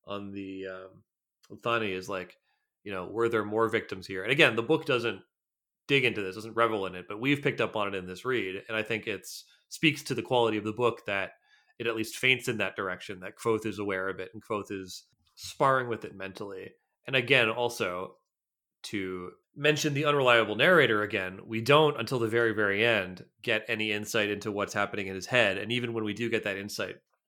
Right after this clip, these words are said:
we just sort of have the, the moment playing over and over. We don't get a playthrough of his thoughts. But of course, what does that sound like? A moment playing over and over.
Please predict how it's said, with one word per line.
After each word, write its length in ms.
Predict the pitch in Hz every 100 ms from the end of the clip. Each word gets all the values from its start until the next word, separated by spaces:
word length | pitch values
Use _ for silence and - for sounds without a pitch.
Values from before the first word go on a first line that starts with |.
| -
we 160 | 107
just 220 | 98 107 -
sort 120 | 104
of 100 | 92
have 320 | 107 98 90
the, 160 | 101 90 - _ _ -
the 80 | 95
moment 360 | 92 127 123 117
playing 280 | 117 101 98
over 280 | 92 92 92
and 100 | 90
over. 200 | 90 92
We 100 | 95
don't 300 | 98 95 92 _ _ _ _ _ -
get 220 | 104 92 - _ -
a 40 |
playthrough 420 | 110 110 101 113 101
of 100 | 90
his 100 | 90
thoughts. 540 | - 101 - - - _ _ _ _ -
But 60 |
of 60 | 104
course, 360 | 180 127 107 -
what 120 | 131
does 120 | 123
that 160 | 117 107
sound 260 | 139 135
like? 220 | 104 92 110
A 40 |
moment 340 | 110 110 107
playing 260 | 113 101 95
over 260 | 95 92 95
and 120 | 92
over. 360 | 104 110 123